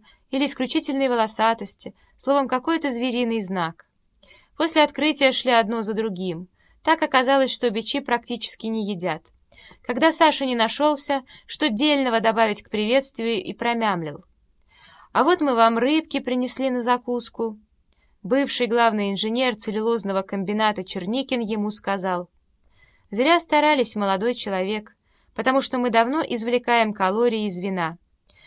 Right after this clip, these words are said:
Вот если бы вы принесли две-три бутылочки плодово-ягодного, тогда бы я сказал «да».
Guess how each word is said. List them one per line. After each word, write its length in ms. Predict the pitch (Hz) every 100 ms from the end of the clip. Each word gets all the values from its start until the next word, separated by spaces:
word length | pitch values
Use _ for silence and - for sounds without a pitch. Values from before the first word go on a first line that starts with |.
| _ _
Вот 120 | 226
если 260 | 302 339 302
бы 120 | 247
вы 140 | 277 285
принесли 480 | 247 262 240 277
две-три 400 | 220 233 254 247
бутылочки 640 | 247 240 269 277 240 - 226
плодово-ягодного, 1120 | 220 208 226 214 202 247 285 214 185 175 160 _ _
тогда 340 | - 196 247 294
бы 80 | 262
я 120 | 233
сказал 500 | - 190 180 196 196
«да». 300 | 165 160